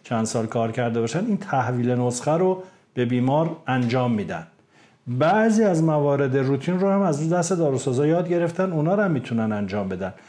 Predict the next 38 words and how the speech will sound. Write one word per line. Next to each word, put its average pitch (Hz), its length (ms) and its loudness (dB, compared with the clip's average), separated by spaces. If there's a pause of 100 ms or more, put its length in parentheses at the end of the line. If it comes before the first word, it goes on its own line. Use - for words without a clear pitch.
(180)
بگذاریم 190 440 2
که 135 120 -4
خب 165 160 0
اگر 151 260 2
یک 151 160 0
زمانی 139 480 0
نیاز 135 420 0
به 143 220 -2
ارائه 120 320 2
خدمات 113 500 -2
دارویی 107 440 -4
باشه، 110 280 -4
حتماً 165 420 -4
دکتر 147 300 -2
داروساز 110 540 -4
باید 90 160 -6
اونجا 87 260 -10 (600)
ورود 98 280 -4
بکنه. - 360 -10
ولی 185 160 2
می‌خوام 208 280 2
بگم 208 300 2
که 208 300 2
تو 180 100 -4
صنعت 165 420 0
اینجوری 127 340 0
نیست. 107 240 -2
همونطور 131 260 -4
که 139 140 -2
گفتی 127 520 -2 (320)
و 107 40 0
به 117 80 2
درستی 113 400 0
هم 156 120 0
اشاره 110 320 0
کردی، 113 520 0 (460)
برای 147 520 2
اون 208 220 2